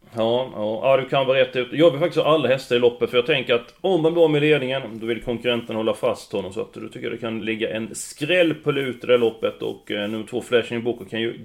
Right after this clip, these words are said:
galoppera. Och sen så är det totalt ospelat där bakom. Så att... Ja, helgardering för mig. Eh, ja, vem ska vi spika? Edo, vad säger du om Velino Avenue?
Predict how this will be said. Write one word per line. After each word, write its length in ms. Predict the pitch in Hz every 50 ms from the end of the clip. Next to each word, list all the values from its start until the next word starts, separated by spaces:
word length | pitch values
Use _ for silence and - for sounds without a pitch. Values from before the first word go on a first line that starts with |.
| 104 101
galoppera. 600 | 139 131 131 131 127 123 - 156 139 110 98 95
Och 220 | - - - -
sen 140 | - 120 110
så 100 | - 139
är 40 | 131
det 80 | 120 117 -
totalt 680 | - 143 - - - - - 151 139 160 170 165 -
ospelat 500 | 131 170 175 170 - - - 80 - -
där 100 | - 139
bakom. 360 | 113 120 123 127 123 - 101 101
Så 80 | 110
att... 80 | 104 - - _ _ _ - _ _ _
Ja, 80 | - - 170
helgardering 800 | 196 175 196 208 214 202 165 165 151 147 156 147 147 151 151 151
för 380 | 147 - - 156 147 147 143 - - _ _ _ - _
mig. 540 | 120 127 135 139 131 127 123 120 117 117
Eh, 260 | 117 117 117 110 98 87 - - - -
ja, 260 | - 165 180 175 190 190
vem 140 | 190 190
ska 140 | 160 - 190
vi 100 | 170 175
spika? 640 | 170 - - 180 185 196 196 - - 139 147 151 147
Edo, 340 | - - 156 180 185 156 160
vad 120 | 160 165
säger 160 | - 185 156
du 60 | 127 110
om 80 | 110
Velino 260 | 113 131 160 170 165
Avenue? 320 | 165 139 104 101 95 82